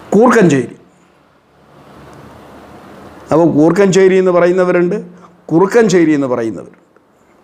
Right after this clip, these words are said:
കുറുക്കനുമായി ഇതിന് യാതൊരു ബന്ധവുമില്ല. എന്നാൽ കുറുക്കനുമായി ബന്ധപ്പെടുത്തി ചില നാട്ട് നെയ്ത്തുകൾ പലയിടത്തും പറഞ്ഞ് നമ്മൾ കേൾക്കാറുമുണ്ട്. കുറുക്കൻ അഥവാ ജക്കാൾ ഏതാണ്ട് അന്യം നിന്നുകൊണ്ടിരിക്കുന്ന ഒരു ജന്തുവാണെന്ന്, ഏ,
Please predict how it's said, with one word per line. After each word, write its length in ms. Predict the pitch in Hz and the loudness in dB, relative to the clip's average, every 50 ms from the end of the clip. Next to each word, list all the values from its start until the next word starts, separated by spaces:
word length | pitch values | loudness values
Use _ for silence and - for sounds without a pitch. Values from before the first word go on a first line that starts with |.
| _ _ _ _ _ _ - | _ _ _ _ _ _ 0
കുറുക്കനുമായി 600 | 151 175 208 220 254 247 254 254 233 220 208 208 202 190 | 2 2 2 2 2 2 2 2 2 0 0 0 -2 -2
ഇതിന് 160 | 180 180 175 175 170 | -2 -2 -2 -2 -2
യാതൊരു 300 | 156 160 170 175 175 175 160 151 | -2 -2 -2 -2 -2 -2 -2 -2
ബന്ധവുമില്ല. 540 | 143 143 156 170 180 170 160 147 143 143 139 131 - - - - _ _ _ - 156 | -2 0 0 0 0 0 0 0 0 0 -2 -2 -4 -8 -16 -20 _ _ _ -2 -2
എന്നാൽ 220 | 180 202 208 208 220 190 170 | 0 2 2 0 0 0 0
കുറുക്കനുമായി 560 | 170 175 190 190 214 220 220 214 202 196 196 185 175 175 | 0 0 0 0 0 0 0 0 0 0 0 0 -2 -2
ബന്ധപ്പെടുത്തി 500 | 180 190 202 185 190 190 185 160 180 170 151 | -2 -2 -2 -2 -2 -4 -2 -2 -2 -2 0
ചില 120 | 170 170 170 175 170 - - - - - - 147 | 0 0 0 -2 -4 -6 -12 -20 -14 -8 -6 -4
നാട്ട് 320 | 156 175 185 190 180 - - - - - 135 | -2 -2 -4 -2 0 0 0 0 -2 -4 -4
നെയ്ത്തുകൾ 460 | 165 170 180 180 175 196 180 170 170 170 160 | -2 0 0 0 0 0 0 0 0 -2 -2
പലയിടത്തും 400 | 160 160 160 156 151 151 160 156 147 | 0 0 0 0 -2 -2 -4 -2 -2
പറഞ്ഞ് 220 | 143 143 143 147 147 147 | -2 -2 -2 -2 -2 -4
നമ്മൾ 140 | 135 131 127 123 123 127 | -4 -2 -4 -2 -2 -2
കേൾക്കാറുമുണ്ട്. 680 | 123 120 110 - 123 117 113 92 - - - - - _ _ _ _ _ _ _ _ _ _ _ _ _ _ _ _ _ _ _ - - - - - - - - - - - - - - | -2 -2 -2 -2 -2 -2 -2 -4 -8 -12 -18 -20 -20 _ _ _ _ _ _ _ _ _ _ _ _ _ _ _ _ _ _ _ -20 -20 -20 -20 -20 -20 -20 -20 -20 -20 -20 -8 -4 -2
കുറുക്കൻ 300 | 170 175 147 180 175 165 - - - | 0 0 2 0 0 0 -2 -4 -4
അഥവാ 220 | 147 160 156 156 147 147 131 | -2 -2 0 -2 -2 -2 -4
ജക്കാൾ 360 | 143 139 139 - 139 131 - - - - - _ _ _ _ _ _ _ _ _ _ _ _ _ _ - 117 | -6 -6 -6 -6 -6 -6 -8 -10 -14 -20 -20 _ _ _ _ _ _ _ _ _ _ _ _ _ _ -2 -2
ഏതാണ്ട് 240 | 156 160 165 165 165 | 0 0 0 0 0
അന്യം 260 | 160 165 180 185 180 180 | 0 0 0 -2 -2 -2
നിന്നുകൊണ്ടിരിക്കുന്ന 640 | 175 170 175 175 170 165 165 165 165 156 160 156 156 151 | -2 -2 0 0 -2 -2 0 -2 -2 -2 -2 -2 -2 -4
ഒരു 80 | 151 139 | -2 -2
ജന്തുവാണെന്ന്, 640 | 139 135 139 143 151 143 131 127 127 127 127 131 127 123 120 - - - - - - - - - _ - - | -2 -2 -2 -2 -2 -2 -2 -2 -2 -4 -4 -4 -4 -6 -6 -10 -14 -20 -20 -20 -20 -20 -20 -20 _ -8 -4
ഏ, 40 | 123 | -4